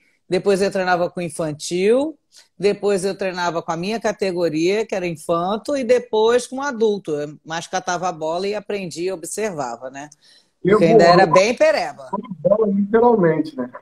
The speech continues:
Speaker 2: <laughs>
Speaker 1: Exatamente. E isso aconteceu, é, é, foi super bacana, fui convocada, fui titular, depois futuramente seleção brasileira,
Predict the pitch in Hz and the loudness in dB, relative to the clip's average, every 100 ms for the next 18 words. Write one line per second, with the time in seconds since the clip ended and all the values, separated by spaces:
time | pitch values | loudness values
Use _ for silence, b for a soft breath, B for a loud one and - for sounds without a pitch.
0 | 214 - 202 185 196 190 196 - 269 247 | 0 2 -2 0 0 0 -2 -4 -8 -6
1 | 190 160 143 - _ _ - 294 277 269 | -8 -10 -12 -20 _ _ -6 -4 -2 -2
2 | 247 226 226 220 190 - 190 214 247 233 | -6 -6 -4 -4 -4 -4 -4 -2 -2 -2
3 | 196 165 175 175 170 165 165 - 160 165 | -2 0 0 0 -6 -8 -12 -12 -10 -8
4 | 160 151 147 147 170 156 208 196 185 165 | -8 -10 -14 -10 -8 -6 -6 -4 -4 -4
5 | 151 180 208 202 - 170 175 160 147 - | -6 -6 -6 -8 -10 -10 -8 -6 -6 -6
6 | 180 190 185 170 165 156 156 143 151 - | -4 -2 -2 -4 -6 -6 -12 -12 -16 -14
7 | 127 143 165 180 196 b b _ 175 180 | -10 -6 -2 -2 -4 b b _ -6 -2
8 | 190 - 180 190 175 165 170 165 175 165 | -2 -4 -4 -2 -2 -2 -4 -4 -2 -2
9 | 160 175 165 151 151 139 147 156 180 208 | -2 -4 -4 -2 -4 -4 -4 0 2 2
10 | 233 | 0